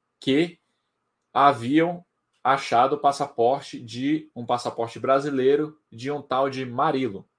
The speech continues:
né? O meu amigo que tinha perdido se chamava Murilo, mas a pessoa que anunciou não soube pronunciar muito bem, falou Marilo.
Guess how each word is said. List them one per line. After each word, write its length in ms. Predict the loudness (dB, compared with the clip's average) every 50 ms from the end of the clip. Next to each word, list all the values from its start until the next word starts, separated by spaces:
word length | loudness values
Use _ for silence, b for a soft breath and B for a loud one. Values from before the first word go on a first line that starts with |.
| _ _ _ _ _ _ -10
né? 260 | -8 -8 -8 -8 _ _ b b b b b b b b b b b b
O 120 | -4 -2
meu 180 | 0 2 2 2
amigo 220 | 2 0 -2 -4
que 60 | -6
tinha 160 | -8 -8 -8
perdido 420 | -6 -6 -6 -6 -6 -6 -6 -8 -8
se 140 | -8 -12 -10
chamava 340 | -8 -4 -2 -2 -2 -2
Murilo, 460 | -2 -2 -2 -2 0 0 0 0 -2 -2
mas 420 | -2 -2 -2 -4 -6 -10 -14 -12 -10
a 60 | -10
pessoa 460 | -6 -6 -8 -8 -8 -6 -2 -2 -2 -2
que 80 | -4
anunciou 460 | -6 -6 -6 -8 -12 -8 -6 -6 -4
não 140 | -4 -6 -8
soube 280 | -6 -4 -4 -4 -4 -2
pronunciar 460 | -4 -6 -6 -6 -8 -10 -8 -8 -8
muito 180 | -8 -10 -10 -10
bem, 140 | -8 -8
falou 260 | -6 -4 -2 -2 -2 0
Marilo. 460 | 0 0 0 0 -2 -4 -4 -8